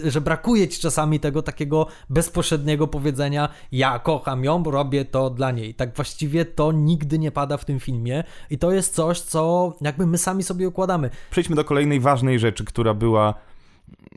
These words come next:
Speaker 2: promocyjnie wykorzystywana w filmie,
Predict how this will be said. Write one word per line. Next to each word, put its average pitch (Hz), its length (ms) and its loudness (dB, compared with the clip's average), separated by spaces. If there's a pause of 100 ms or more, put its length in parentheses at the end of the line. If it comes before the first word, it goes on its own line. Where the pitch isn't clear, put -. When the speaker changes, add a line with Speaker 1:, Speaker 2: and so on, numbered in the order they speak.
(360)
Speaker 2:
promocyjnie 123 960 4
wykorzystywana 113 640 0
w 101 40 -8
filmie, 101 520 0